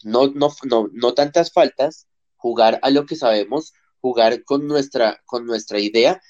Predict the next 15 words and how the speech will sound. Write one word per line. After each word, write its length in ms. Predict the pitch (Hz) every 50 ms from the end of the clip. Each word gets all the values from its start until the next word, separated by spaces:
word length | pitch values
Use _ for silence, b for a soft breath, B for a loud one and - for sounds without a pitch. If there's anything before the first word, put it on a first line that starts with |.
| b b b b _ _ _
y 120 | 110 117
así 240 | - - - 156 156
como 220 | - 196 202 202
jugando 340 | 190 190 156 135 135 139 143
con 120 | 143 165
nuestra 240 | 170 175 - - 131
idea 220 | 120 - 127 123 120
las 160 | 113 110 -
cosas 280 | - 110 110 120 127
no 120 | 135 147 151
se 140 | 143 147 156
dieron 240 | 156 143 127 107
en 120 | 104 107 107
muchos 280 | 107 107 - 131 -
partidos, 520 | - - - - - 113 120 143 175 170